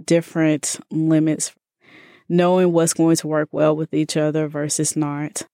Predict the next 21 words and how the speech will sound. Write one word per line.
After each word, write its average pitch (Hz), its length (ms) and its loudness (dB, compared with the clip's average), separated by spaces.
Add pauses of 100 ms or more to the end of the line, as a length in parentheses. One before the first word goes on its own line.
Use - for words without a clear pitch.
(180)
how 160 680 0
certain 156 680 0
elements 165 380 2
of 147 100 -2
physics 156 640 0
are 156 220 2
working 156 380 0
at 151 140 -2
play 160 340 4
in 156 100 4
terms 151 360 0
of 147 340 -2
your 151 280 0 (480)
bills, 160 260 4
how 156 180 -2
current 156 380 -2
flows 156 440 0
and 151 160 0
things 156 320 -4
like 156 180 -8
that. 151 320 -8